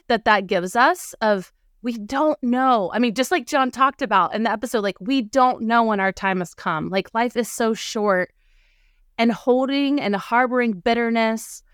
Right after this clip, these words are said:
or choosing to not forgive people, like, that's a prison for us. And when,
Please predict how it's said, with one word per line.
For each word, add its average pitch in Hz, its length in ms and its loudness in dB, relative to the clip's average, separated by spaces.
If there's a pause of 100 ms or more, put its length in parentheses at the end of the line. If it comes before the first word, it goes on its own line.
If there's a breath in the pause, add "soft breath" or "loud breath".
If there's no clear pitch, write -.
(240)
or 208 80 -6
choosing 254 720 0
to - 180 -2
not 208 260 2
forgive 214 420 -2
people, 240 500 -2
like, 196 300 0 (260)
that's 254 260 4
a 254 60 2
prison 220 360 -2
for - 260 -8
us. 240 460 0
And 214 200 0
when, 233 220 0